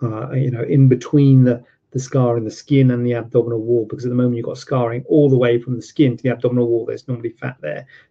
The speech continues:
and the scarring all the way down. So we have to sort of get some healthy fat on either side to try and bolster it up to stop it from scarring down.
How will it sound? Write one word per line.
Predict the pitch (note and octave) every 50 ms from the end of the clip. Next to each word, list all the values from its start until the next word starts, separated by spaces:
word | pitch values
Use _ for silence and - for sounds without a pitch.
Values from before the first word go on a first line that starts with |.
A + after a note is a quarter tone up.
| _ _ -
and | A#2+
the | A2
scarring | - - - C#3 B2+ A#2+ A#2 A#2 A2+ A#2
all | A#2 A#2 A2+
the | G#2+ G#2+
way | A2 G#2+ G#2
down. | A2+ A2 G#2+ G#2 G#2 - _ _ - _ _ _
So | _ - - A2+
we | A2+ G#2+
have | G2+ A#2 - _
to | - C3
sort | A#2+ A#2+ A2+
of | G#2+ - _ _ _ _ _ _ _ _ _ _ _ _ _ - C3+
get | C3+ C#3+ - - -
some | - - - -
healthy | - - - D#3 D3 C3+ C3 - C3+
fat | C3 - - C#3 - C3+ - _ -
on | C3+ B2+ C3 - C#3+ C3 B2
either | B2 B2+ C3+
side | C3 - - G3 F3+ D#3+ C#3 C3 C3+ C3+ C3+ C3 C3 - _ _ _ _ _ _ _
to | _ -
try | - - - C3 A#2 A#2
and | A#2 A2 - - _ _ _ _ _ -
bolster | D#3 C#3 B2+ C3 - - - -
it | -
up | - - - C3+ _ - _ _ _ _ _ _
to | - -
stop | C3+ - - C3 C3+
it | - -
from | - C#3
scarring | C3+ - - - C#3 C3+ C3 B2+
down. | B2 B2 B2 A#2+ A#2+